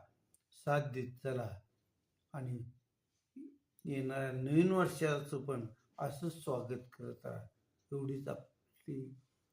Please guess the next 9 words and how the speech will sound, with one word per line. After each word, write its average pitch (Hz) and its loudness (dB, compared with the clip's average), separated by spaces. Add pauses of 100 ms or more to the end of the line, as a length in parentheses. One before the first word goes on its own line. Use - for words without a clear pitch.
(100)
आपल्याकडून 131 -4
माफक 120 -4
अपेक्षा 131 -6
आहे. 113 -8 (640)
कोणावरही 127 -6 (1300)
अतिविश्वास 156 2
टाकू - -16
नका, - -20 (580)
कोणावरही 147 0